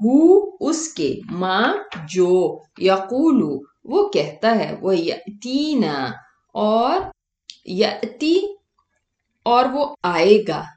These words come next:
ना हमारे पास, फर्दा अकेला, वत्तखदु और उन्होंने बना लिए, मिन दूनिल्लाह अल्लाह के सिवा,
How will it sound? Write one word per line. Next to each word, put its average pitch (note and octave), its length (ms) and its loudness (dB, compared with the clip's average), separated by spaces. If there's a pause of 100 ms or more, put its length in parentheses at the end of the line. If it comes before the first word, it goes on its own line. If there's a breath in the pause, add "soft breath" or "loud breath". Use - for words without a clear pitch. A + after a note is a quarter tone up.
(180)
ना G3 580 0 (120)
हमारे F3+ 680 0
पास, - 460 -6
फर्दा D#3 960 -2
अकेला, G#3 720 -2 (640)
वत्तखदु D4 1160 -2
और A#3 120 -2
उन्होंने C#4+ 380 -2
बना A#3 400 0
लिए, C4+ 260 0
मिन D#4+ 320 -2
दूनिल्लाह G3+ 640 -2
अल्लाह D#3 280 -4
के B3 160 -8
सिवा, D3+ 360 -6